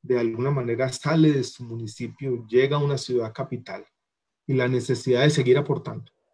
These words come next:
O sea, que la movilidad social no sea un abandono de su comunidad.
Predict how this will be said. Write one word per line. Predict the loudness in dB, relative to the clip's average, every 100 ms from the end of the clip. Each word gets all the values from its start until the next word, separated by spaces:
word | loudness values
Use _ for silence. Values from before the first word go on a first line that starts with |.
| _ _ _
O | _
sea, | -8
que | -2
la | 0
movilidad | 0 -2 -2 -2 -2
social | -2 -4 2 4 4 0 -10 _ _ _
no | -6 -6
sea | 4 6 6 2 -8 _ _ _
un | -4 0
abandono | 0 0 2 6 6 6
de | -2
su | -8
comunidad. | -8 -8 -8 -10 -12